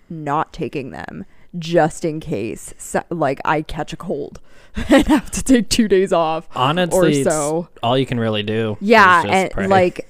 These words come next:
Speaker 1: it's, it's definitely, like, one of those things where it's, like, it, it almost sucks that you have to do that, though, because, like, I could, based on this last year, I could use a couple vacation days to just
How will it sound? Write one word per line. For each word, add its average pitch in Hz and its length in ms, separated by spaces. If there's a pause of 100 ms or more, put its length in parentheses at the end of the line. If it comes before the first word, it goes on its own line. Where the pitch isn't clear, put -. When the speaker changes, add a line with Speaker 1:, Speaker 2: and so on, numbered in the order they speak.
(140)
Speaker 1:
it's, 196 380
it's - 240
definitely, 180 580
like, 175 220
one 151 160
of 147 80
those 147 200
things 135 300
where 147 120
it's, - 180
like, 147 280
it, 185 140 (120)
it 233 200
almost 285 380
sucks 180 240
that 175 120
you 156 120
have 139 300
to - 100
do - 160
that, 92 220
though, 90 180
because, 147 340
like, 143 180
I 180 120
could, 175 260 (1300)
based 151 280
on 160 160
this 143 220
last 143 320
year, 151 320
I 160 80
could - 160
use 156 380
a 202 80
couple 233 280
vacation 247 540
days 254 360
to 185 100
just - 360